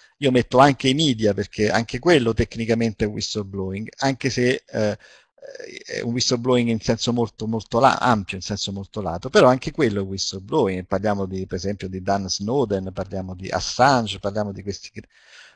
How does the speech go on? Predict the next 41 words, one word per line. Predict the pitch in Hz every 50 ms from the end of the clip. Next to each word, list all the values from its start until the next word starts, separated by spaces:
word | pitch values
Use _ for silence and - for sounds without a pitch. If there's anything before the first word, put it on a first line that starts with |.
| _ _ _
eh, | - -
whistleblower, | 92 98 107 107 - - 120 113 107 101 107 131 147 123 107
ma | 98 101
pas-, | - - 117 -
parliamo | - - 135 131 127 120 120 131 123 120
anche | 117 120 - - 127 113
di | 107 110 104
chi | - 127 131 120
poi | - - 120 120 120 117 110 - - - _ _ _ _ _
fa, | - - _ - 113 101 82 98 104 104 104 101 101 98 98 98 98
eh, | 101
come | 104 101 104 107
dire, | 110 104 101 98 95 95 95 92 92 - -
esplicita | 95 95 - - - 135 127 - 117 104 107 104
delle | 107 104 110
informazioni | 110 - - - 120 117 123 131 135 - - - 107 104 101 104 113 120 123 123 - _ _ _ - _ _ _ _ _
a, | - - -
a, | - 113 107 101 104 -
a | - 92 107
no-, | 113 113 135 -
a | - 120
no-, | 117 131
a | - 117
programmi | - - 120 113 131 127 127 123 117
televisivi | 117 120 117 113 113 110 - - 127 117 110
abbastanza | 107 104 110 101 - 120 107 - - 117 104
noti | 98 98 110 117 110 95 95 98
come | 95 101 98 98 98 95 95 98
quelli | 95 - 98 95 95
che | 98 101
ci | - -
abbiamo | 104 98 101 95 95
adesso | 95 98 92 - - 95
in | 92
questa, | - - 95 - - - - - - 82 87
in | -
questa | - - 98 - - 90
fase | - 92 90 - -
in | 90 90
Italia, | 90 - - - - - - -
insomma. | - - - - _ _